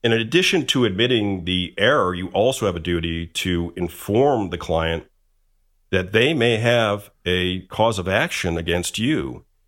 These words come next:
Now, you don't wanna go into the merits of that cause of action. You don't wanna have a lengthy discussion about it, but you do wanna put them on notice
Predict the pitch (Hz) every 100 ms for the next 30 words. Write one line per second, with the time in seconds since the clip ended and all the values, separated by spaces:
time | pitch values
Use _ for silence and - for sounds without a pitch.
0 | _ - 95 98 92 110 113 104 104 101
1 | 101 101 85 87 95 107 110 110 101 -
2 | 98 92 95 95 98 - 95 85 90 -
3 | 87 82 92 82 80 90 104 90 76 -
4 | 107 113 - 78 76 73 76 - 80 90
5 | 87 117 110 107 117 - 98 90 90 104
6 | 135 71 - - -